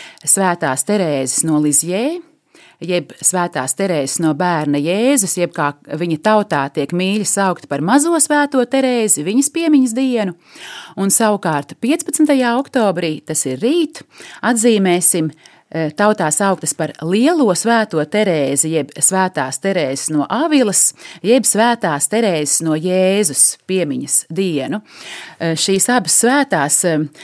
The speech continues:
eh, no vienas puses pilnīgi atšķirīgas, no otras puses viņas arī daudz kas vieno.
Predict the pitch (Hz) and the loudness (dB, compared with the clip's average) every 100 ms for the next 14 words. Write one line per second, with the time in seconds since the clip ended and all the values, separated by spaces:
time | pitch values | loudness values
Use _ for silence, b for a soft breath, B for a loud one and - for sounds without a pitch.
0 | B B 165 156 190 208 254 226 - 220 | B B -4 0 0 2 4 2 0 0
1 | 254 - - 254 254 170 214 240 - 311 | 0 0 2 4 4 2 0 -2 0 2
2 | 254 220 208 190 185 185 247 294 - - | 4 2 0 -2 0 2 2 2 -4 0
3 | 233 302 - 190 202 175 214 170 147 208 | 0 2 0 0 0 -2 -2 -2 0 2
4 | 233 262 - 214 - 202 226 175 135 135 | 2 0 0 0 0 2 2 2 0 -4